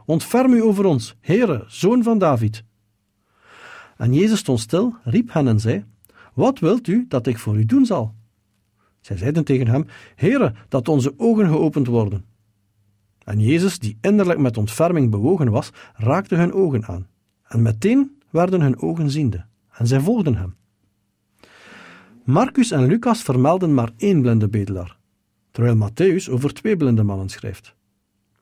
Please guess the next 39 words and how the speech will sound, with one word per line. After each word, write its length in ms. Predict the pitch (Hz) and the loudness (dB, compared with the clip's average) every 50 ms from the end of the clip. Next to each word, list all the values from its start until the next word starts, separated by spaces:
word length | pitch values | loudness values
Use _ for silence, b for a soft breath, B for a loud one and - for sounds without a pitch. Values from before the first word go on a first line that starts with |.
| _ _ _ _ _ _ _ _ - | _ _ _ _ _ _ _ _ -6
Bartimeus 720 | 120 123 113 110 - 127 120 135 180 226 202 233 233 - | -4 -4 -2 0 0 0 2 2 2 2 2 0 0 -2
was 160 | - 139 - - | -4 -6 -4 -4
vermoedelijk 480 | - 127 117 135 175 202 220 214 190 | -2 0 0 2 2 2 0 0 -2
de 80 | 196 185 | -2 -4
bekendste 480 | 185 185 - 220 202 180 - - - | -4 -4 -2 -2 -2 -2 -2 -2 -2
van 120 | 117 113 104 | 0 0 0
de 100 | 101 98 | -2 -2
twee. 240 | - - 104 110 - _ _ _ _ _ B B B B B B B B B | -6 -12 -14 -14 -16 _ _ _ _ _ B B B B B B B B B
Er 120 | B 120 | B 0
is 100 | 120 113 | 2 2
dus 180 | 110 101 - - | 2 0 -2 -2
geen 200 | - 170 208 196 | 0 0 0 0
sprake 380 | - - 147 160 175 170 147 123 | 0 0 0 0 0 0 -2 -2
van 120 | 127 120 | 0 2
een 100 | 117 110 | 0 0
tegenstrijdigheid. 880 | 110 120 107 110 110 110 - 180 185 190 190 - - 127 104 110 - - _ _ _ _ _ _ _ _ _ _ - | 0 0 0 0 -2 -2 -2 -2 -2 -2 -2 -2 -2 -4 -4 -4 -8 -18 _ _ _ _ _ _ _ _ _ _ -4
Men 140 | 113 110 107 | -2 -2 0
kan 180 | 117 120 113 | 0 2 2
heel 200 | 107 135 196 226 | 2 2 4 4
goed 140 | 175 147 - | 2 2 0
schrijven 380 | - - 113 123 170 175 180 147 | -2 -2 0 0 0 2 2 0
dat 140 | 127 117 | 0 2
een 120 | 135 120 107 | 2 0 0
bepaald 380 | 107 110 110 127 156 196 196 | 0 0 0 0 0 0 0
persoon, 460 | - 131 110 - - 131 190 226 226 - _ _ _ - | -2 -4 -4 -2 0 0 0 0 -2 -4 _ _ _ -10
in 100 | 98 95 | -6 -4
dit 160 | 117 110 - | -4 -4 -2
geval 280 | - 110 101 110 107 | -2 -2 0 0 0
Bartimeus, 640 | 107 110 107 110 - 113 107 127 165 160 160 165 - | 2 0 0 -2 0 0 0 2 2 2 0 0 -2
genezen 460 | - - 160 190 214 202 139 127 113 | -2 -2 0 2 2 0 0 0 0
werd, 300 | 110 104 95 - - _ _ B B B B B B B B B B B | 0 -2 -4 -6 -14 _ _ B B B B B B B B B B B
terwijl 520 | - 127 123 123 151 208 262 277 208 160 | 0 0 2 2 2 2 2 0 0 0
er 100 | 135 120 | 0 2
in 80 | 117 113 | 2 4
werkelijkheid 680 | 135 196 233 233 - 202 - - - - - - - | 2 2 0 0 -2 -2 -2 0 -2 -2 -2 -4 -10
twee 260 | - - 220 233 226 | -8 -2 0 0 0
blinden 320 | 165 147 131 117 113 107 95 | 2 2 2 2 2 2 2
genezen 420 | 110 107 104 107 101 98 98 98 | 0 0 0 -2 -4 -6 -6 -6
werden. 300 | 101 101 98 - 101 - | -6 -8 -8 -10 -12 -14